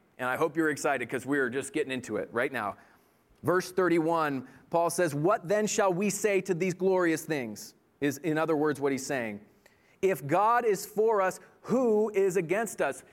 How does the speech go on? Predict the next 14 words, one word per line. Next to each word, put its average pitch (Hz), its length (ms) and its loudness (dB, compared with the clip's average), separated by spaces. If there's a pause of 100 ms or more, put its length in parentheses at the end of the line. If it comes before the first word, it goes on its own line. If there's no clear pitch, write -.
(100)
His 196 220 0
tone 240 400 0
is 170 120 -2
not 185 280 -2
this. 180 220 0
He's 160 140 -8
not 190 200 -4
saying, 175 240 -6
"Well, 208 200 0
if - 140 -8
God 247 320 0
is 180 140 -4
for 208 400 2
us, 131 280 -4